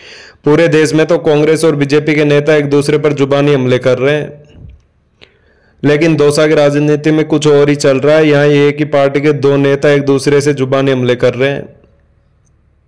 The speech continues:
ऐसे में हम बात कर रहे हैं बीजेपी के दिग्गज नेता डॉक्टर किरोड़ीलाल मीणा और जसकौर मीणा के बारे में। किरोड़ीलाल और जसकौर मीणा के बीच वर्षों से जो लड़ाई चली आ रही थी,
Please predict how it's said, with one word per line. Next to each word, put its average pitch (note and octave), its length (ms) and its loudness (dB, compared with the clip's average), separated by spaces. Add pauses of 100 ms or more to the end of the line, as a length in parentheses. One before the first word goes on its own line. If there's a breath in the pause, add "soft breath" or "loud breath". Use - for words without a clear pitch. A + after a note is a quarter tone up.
(680 loud breath)
ऐसे D3 320 0
में E3 160 0
हम C#3+ 220 0
बात D3 300 -2
कर E3 180 0
रहे D3 140 0
हैं D#3+ 120 -2
बीजेपी D3 380 0
के D#3+ 120 -2
दिग्गज C#3+ 340 0
नेता D3 300 0
डॉक्टर C#3+ 320 0
किरोड़ीलाल C#3+ 540 0
मीणा C#3+ 240 0
और D3 160 0
जसकौर C#3 360 0
मीणा C#3 260 0
के C3+ 120 -2
बारे C#3 300 0
में। C#3+ 160 -10 (1900 soft breath)
किरोड़ीलाल D#3+ 640 2
और D#3 200 2
जसकौर D3+ 440 0
मीणा D3+ 280 0
के D#3 80 0
बीच D3 260 -2
वर्षों D3 300 0
से D3+ 160 0
जो D3 200 0
लड़ाई C#3+ 360 2
चली D3 260 0
आ D3 180 2
रही D3+ 160 2
थी, D3 220 -4